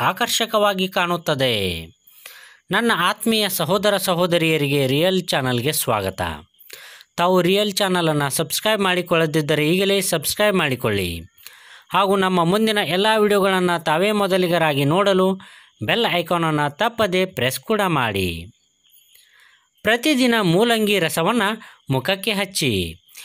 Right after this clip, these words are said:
ಕೆಲ ಸಮಯ ಬಿಟ್ಟು ಮುಖವನ್ನ ತೊಳೆಯಿರಿ. ಇದರಿಂದ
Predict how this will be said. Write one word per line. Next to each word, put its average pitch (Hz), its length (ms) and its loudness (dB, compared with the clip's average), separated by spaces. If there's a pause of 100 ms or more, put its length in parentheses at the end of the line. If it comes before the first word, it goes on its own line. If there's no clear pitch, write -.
(240)
ಕೆಲ 226 180 2
ಸಮಯ 220 400 0
ಬಿಟ್ಟು 214 380 0
ಮುಖವನ್ನ 190 580 0
ತೊಳೆಯಿರಿ. 147 680 0 (520)
ಇದರಿಂದ 170 380 0